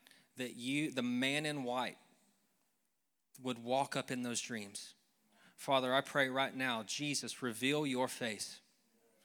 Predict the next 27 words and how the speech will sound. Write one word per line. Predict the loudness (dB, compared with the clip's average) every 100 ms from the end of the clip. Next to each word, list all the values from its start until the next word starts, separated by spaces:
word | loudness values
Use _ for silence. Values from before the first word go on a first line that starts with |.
| _
Show | -4 4 6 6
your | 4 0 -2
face. | -2 -4 -4 -8 -12 -20 _ _ _ _ _ _ _ _ _ _ _ _ _ _ _ _ _ _ _ _ _ _ _ _ _ _ _ _ _ _ _ _ _ _ _ _ _ _ _ _
Jesus, | -2 -2 0 -4 -2
your | 0 2
face | 0 -2 -2 0 -4 -4
is | -4 -6
the | 0 0 2
most | 0 0 -2
beautiful | -4 -4 -6 -10
thing | -8 -8 -8 -16 _ _ _ _ _ _ _ _ _
in | -8
heaven | -4 -4 -4 -4
or | -4
earth | -4 -4
or |
anything, | -4 -4 -4 -6 -10 -16 _
anywhere. | -8 -6 -6 -10 -12 _ _ _ _ _ _
And | -12
so | -6 -4
I | -4
pray | -2 -2
right | 0 0 -2
now | -4 -4
that | -8 -10
you | -10 -8
would | -8 -8